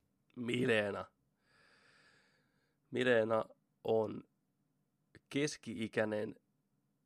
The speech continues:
musta mies, joka on ollut töissä valkoisessa talossa,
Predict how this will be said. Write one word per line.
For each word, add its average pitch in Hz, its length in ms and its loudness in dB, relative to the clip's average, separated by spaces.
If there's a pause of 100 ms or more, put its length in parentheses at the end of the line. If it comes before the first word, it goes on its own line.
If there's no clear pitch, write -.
(580)
musta 113 500 -6
mies, 104 520 -6 (1160)
joka 104 480 -6 (2250)
on 120 100 2
ollut 117 260 0
töissä 131 400 4
valkoisessa 110 560 0
talossa, 107 520 -4